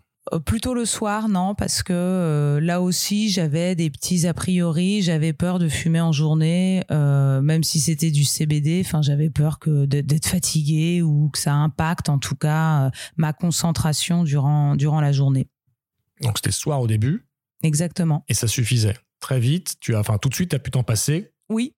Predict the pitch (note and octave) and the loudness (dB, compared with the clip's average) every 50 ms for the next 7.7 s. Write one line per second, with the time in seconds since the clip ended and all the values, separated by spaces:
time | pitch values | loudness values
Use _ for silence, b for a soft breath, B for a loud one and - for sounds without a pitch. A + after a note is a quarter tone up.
0 | _ - F#3 F#3+ F#3+ F#3 G3+ G3+ A3+ A#3 A3+ G#3 F3 - - F3 E3 D#3 D3+ D#3 | _ -4 -2 -2 0 0 0 0 0 -2 -2 -4 -4 -4 -2 -2 -2 0 0 0
1 | D#3 D#3 D3+ - - F#3 F3 D#3+ - - - F3+ E3+ E3+ E3+ E3+ E3 F#3+ G#3+ A3+ | 0 -2 -2 -2 -2 -2 -2 -2 -2 -2 -2 0 0 0 0 0 0 -2 -2 -2
2 | A3 G3 F3+ D#3 D3+ D3 D3 C#3+ C#3+ C#3+ C#3+ C#3+ C#3+ - D#3 D3 D#3 D#3+ D#3+ E3 | -2 -2 0 0 0 0 0 0 0 0 0 0 0 0 0 0 2 2 2 2
3 | E3 C#3+ C3+ - D3 C#3+ - - C#3 - - D3+ C#3+ C#3+ D3+ D3 C#3 D3+ D#3 D#3+ | 0 0 0 -2 -4 -6 -4 -4 -2 -2 -2 -2 -2 0 0 0 0 0 2 2
4 | D#3+ D#3 D3 C#3+ - D#3 D#3 D3 C#3 D3 D3 D3 D3+ D3 - A3+ B3+ C#4+ D4+ C#4 | 2 2 0 0 0 0 0 2 2 2 2 2 2 0 -2 -2 -2 -2 -2 -2
5 | A#3 F3+ E3+ F3+ F#3+ F#3 E3+ D#3+ D#3 - - D#3 D#3 - - D3+ - G#3+ A3+ - | 0 0 0 0 0 0 0 0 0 0 0 0 -2 -2 -4 -4 -4 -4 -2 -2
6 | - E3 D#3 C#3+ C#3 - D3 C#3+ D3 F3 G#3 A3+ G#3+ D#3+ C#3 - - A3 F#3+ - | 0 0 0 0 0 0 0 0 0 0 0 0 0 -2 -2 -4 -4 -6 -6 -6
7 | - - - F#3+ F3+ F3+ F3 D#3+ D3+ F#3 G#3 B3+ C#4+ | -4 -4 -2 0 0 2 2 0 0 0 0 -2 -4